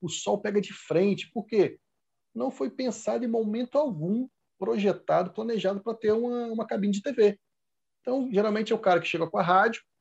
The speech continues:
uma maletinha, abriu a maleta, botou a anteninha, ligou ali na, na, o seu sinal e tá fazendo narração. Agora, quando você vai pra T V, cara, a estrutura é muito maior, né? Essa transmissão em Nova Venécia com oito câmeras.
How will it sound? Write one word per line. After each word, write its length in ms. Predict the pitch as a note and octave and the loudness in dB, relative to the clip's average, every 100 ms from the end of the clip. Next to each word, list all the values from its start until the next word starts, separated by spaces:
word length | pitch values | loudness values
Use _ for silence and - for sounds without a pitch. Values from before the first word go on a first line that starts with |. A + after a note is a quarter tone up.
| _ _ - | _ _ -8
uma 120 | - | -2
maletinha, 760 | D#3+ F#3 F#3 - G#3 B3 B3 | 0 2 0 0 2 2 0
abriu 320 | - E3+ D#3 F#3 | -2 -2 2 2
a 40 | |
maleta, 400 | F#3+ F#3+ G#3 A3 | 4 2 2 0
botou 300 | G3 F#3+ F#3 | 0 -2 -2
a 40 | F#3+ | -6
anteninha, 560 | G#3 G#3+ G#3 A#3+ C4 - _ - | -6 -4 -2 0 0 -4 _ -10
ligou 320 | G#3 F3 F#3+ | -8 -2 0
ali 180 | F#3+ F#3 | 2 2
na, 380 | F3+ F3 D#3+ D#3+ _ _ _ - | 2 0 0 -6 _ _ _ -10
na, 380 | E3 D#3 D3 - | -4 -2 -4 -6
o 140 | F#3+ D#3+ | -6 -2
seu 160 | G3+ | 0
sinal 600 | F#3+ A3+ G#3+ G3+ A3+ C4+ | 0 0 2 4 4 2
e 80 | C#4+ | -2
tá 120 | - | -6
fazendo 340 | A#3 C#4 C4 C4+ | -2 -2 -2 -2
narração. 500 | C#4 D#4+ C#4 B3+ - _ _ _ _ _ _ | -2 0 4 4 2 _ _ _ _ _ _
Agora, 320 | - C#3+ C#3 | -4 2 2
quando 260 | C3 - E3 | 2 -4 -4
você 100 | E3+ | 0
vai 160 | D#3+ G#3+ | 0 2
pra 140 | G3 | 0
T 220 | F#3 D#3+ | 2 2
V, 300 | G2+ B2 E3+ | 2 0 0
cara, 200 | E3 A#2 | 0 -2
a 40 | A#2+ | -2
estrutura 400 | - C3+ C#3+ C3 | -6 -10 -4 -2
é 20 | |
muito 420 | G#2+ A2+ A#2 - | -2 -2 -4 -4
maior, 260 | G2+ F#2+ - _ _ _ _ _ _ _ | -4 -4 -8 _ _ _ _ _ _ _
né? 140 | G2+ B2 | -2 -2
Essa 300 | - G#2+ A2 - | -2 -6 -6 -4
transmissão 560 | B2+ C3 A#2+ B2+ B2+ | 0 0 2 4 4
em 20 | B2 | 6
Nova 200 | B2+ B2 | 6 6
Venécia 300 | A#2+ C#3 - | 4 2 2
com 140 | D3+ | 6
oito 260 | D3 D#3+ - | 8 6 2
câmeras. 560 | - C3+ C3 G#2+ - | 2 4 4 2 -4